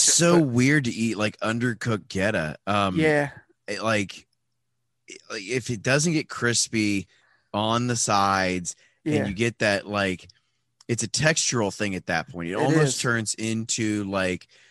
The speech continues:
Speaker 2: you ever have, like, instant oatmeal and you, it's like, it doesn't get cooked all the way and you're
Speaker 1: Yep.
Speaker 2: just like, "Mm,"
Speaker 1: Yep.
Speaker 2: like, you're gonna eat it because that's what you got to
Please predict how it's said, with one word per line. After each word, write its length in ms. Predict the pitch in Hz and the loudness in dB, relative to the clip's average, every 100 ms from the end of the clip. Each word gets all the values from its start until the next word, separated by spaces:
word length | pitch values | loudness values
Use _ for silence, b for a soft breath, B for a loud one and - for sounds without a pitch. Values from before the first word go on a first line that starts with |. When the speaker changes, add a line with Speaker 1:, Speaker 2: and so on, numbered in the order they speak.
| b b b b | b b b b
Speaker 2:
you 120 | 113 139 | 0 2
ever 120 | 151 | 4
have, 140 | 147 | 4
like, 200 | 143 127 | 4 0
instant 380 | 117 123 - 131 - | -2 -6 -2 -4 0
oatmeal 640 | 117 120 127 131 127 127 107 | -2 0 0 2 2 0 0
and 340 | 110 107 104 | -2 -2 -2
you, 260 | 98 98 95 | -6 -6 -8
it's 100 | 101 | -6
like, 140 | 95 | -6
it 160 | 95 - | -6 -2
doesn't 320 | 110 107 117 | 0 0 -4
get 180 | 113 - | -8 -6
cooked 280 | 120 - | -8 -2
all 200 | 113 113 | 0 2
the 100 | 120 | 2
way 420 | 117 117 117 113 101 | 2 2 2 0 -2
and 120 | 101 | -4
you're 80 | 98 | 0
Speaker 1:
Yep. 100 | 101 | 0
Speaker 2:
just 140 | - | 0
like, 280 | 95 90 - - _ _ _ - | -4 -6 -6 -16 _ _ _ -8
"Mm," 600 | 156 156 139 123 107 101 92 90 | -6 -4 -4 -4 -6 -8 -10 -8
Speaker 1:
Yep. 40 | |
Speaker 2:
like, 180 | 107 98 - | -6 -6 -6
you're 140 | 107 | -2
gonna 180 | 131 160 | 0 0
eat 280 | 165 240 208 | 0 0 2
it 180 | 147 - | 0 -2
because 260 | 117 104 | -6 -4
that's 220 | 104 104 | -2 -2
what 140 | 127 110 | -4 -6
you 80 | 117 | -2
got 180 | 117 | -2
to 80 | - | -2